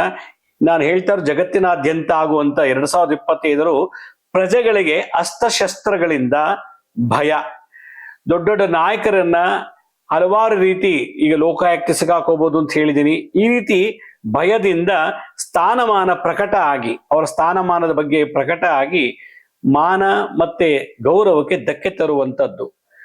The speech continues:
ಅಗ್ನಿ ಅವಘಡಗಳು, ಅಗ್ನಿಯಿಂದ ಆಗುವಂತ ಅವಘಡಗಳು ಕೂಡ ಈ ವರ್ಷ ನಮ್ಗೆ ಕಾಣಿಸುತ್ತೆ. ದೊಡ್ಡ ದೊಡ್ಡ ಫ್ಯಾಕ್ಟರಿಗಳು ಯಾರ್ಯಾರು ನಡೆಸ್ತಾ ಇದ್ರೋ ಅಂಥವ್ರು ಬಹಳ ಎಚ್ಚರಿಕೆಯಿಂದ ಶಾರ್ಟ್ ಸರ್ಕ್ಯೂಟ್ ಆಗೋದನ್ನ ಆಗಾಗ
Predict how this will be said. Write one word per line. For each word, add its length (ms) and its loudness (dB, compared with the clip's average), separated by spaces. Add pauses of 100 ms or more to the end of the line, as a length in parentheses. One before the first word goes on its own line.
(240)
ಅಗ್ನಿ 320 0
ಅವಘಡಗಳು, 1040 0 (280)
ಅಗ್ನಿಯಿಂದ 460 0
ಆಗುವಂತ 520 0
ಅವಘಡಗಳು 720 0
ಕೂಡ 180 2
ಈ 200 2
ವರ್ಷ 260 0
ನಮ್ಗೆ 360 0
ಕಾಣಿಸುತ್ತೆ. 840 -2 (280)
ದೊಡ್ಡ 160 0
ದೊಡ್ಡ 120 0
ಫ್ಯಾಕ್ಟರಿಗಳು 880 -2 (260)
ಯಾರ್ಯಾರು 280 2
ನಡೆಸ್ತಾ 280 0
ಇದ್ರೋ 220 4 (460)
ಅಂಥವ್ರು 320 0
ಬಹಳ 180 2
ಎಚ್ಚರಿಕೆಯಿಂದ 680 0 (540)
ಶಾರ್ಟ್ 340 0
ಸರ್ಕ್ಯೂಟ್ 380 -2
ಆಗೋದನ್ನ 380 2
ಆಗಾಗ 540 0